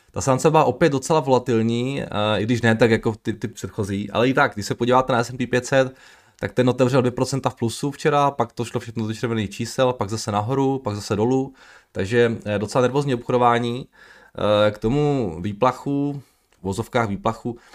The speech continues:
eh, včerejšímu přispěly, zdá se, i ty komentáře Lorety Mestrové z Fedu, eh, která stejně jako Bostich, eh, vlastně předevčírem uvedla, že pětasedmdesát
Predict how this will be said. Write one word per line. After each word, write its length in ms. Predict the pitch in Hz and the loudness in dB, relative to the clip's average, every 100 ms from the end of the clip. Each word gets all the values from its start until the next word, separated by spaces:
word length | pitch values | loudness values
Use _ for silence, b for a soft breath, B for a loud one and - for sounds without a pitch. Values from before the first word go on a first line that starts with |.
| B B - | B B -4
eh, 240 | 98 101 | 0 0
včerejšímu 680 | 101 123 113 - 120 120 107 _ _ | 0 -2 -2 -2 -4 -4 -6 _ _
přispěly, 800 | - 120 110 - 127 123 123 123 | -8 -8 -6 0 4 6 6 2
zdá 240 | 104 98 101 | 4 4 4
se, 140 | 123 | 0
i 40 | |
ty 100 | 117 | -4
komentáře 800 | 120 104 107 110 110 110 113 113 82 | -4 -2 -2 0 -2 0 0 0 -2
Lorety 360 | 92 104 113 | -2 0 0
Mestrové 560 | 113 95 - 123 120 123 | -4 -4 -2 0 2 0
z 60 | - | -2
Fedu, 400 | 113 120 123 123 b b b b b | -2 -2 -4 -6 b b b b b
eh, 340 | 90 98 98 98 | 0 2 2 0
která 400 | - 110 117 117 | 0 4 6 6
stejně 300 | - 113 117 | 0 0 2
jako 160 | 113 | 2
Bostich, 720 | 123 101 - 123 113 - - | 0 -2 -2 -4 -4 -6 -4
eh, 80 | 110 107 107 104 107 95 - | 2 4 4 4 0 -4 -12
vlastně 200 | 92 113 | -10 -10
předevčírem 560 | - 104 101 113 110 | -4 -4 -2 0 0
uvedla, 340 | 98 104 110 107 | 0 -2 0 0
že 160 | 110 | 0
pětasedmdesát 800 | 110 101 101 - 104 - 107 104 | -2 -4 -4 -6 -6 0 0 0